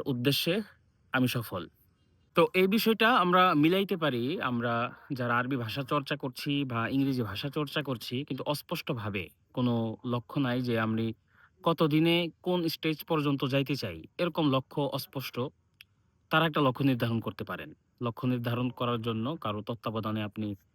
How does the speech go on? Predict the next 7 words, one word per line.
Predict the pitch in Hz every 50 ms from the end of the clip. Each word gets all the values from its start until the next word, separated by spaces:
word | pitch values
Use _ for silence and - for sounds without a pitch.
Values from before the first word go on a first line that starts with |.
| _ _ _ _ _ _ _ _ _ _ _
আহ, | - 85 82
যেতে | 98 131 143 131 147
পারেন। | 117 101 90 85 82 - - - _ _ - -
কারো | 135 135 135
তত্ত্বাবধানে | 135 160 147 - 156 147 147 139 143 143 143 135
কেউ | - 156 147 143
আপনাকে | 135 147 139 135 123 - 131 123 123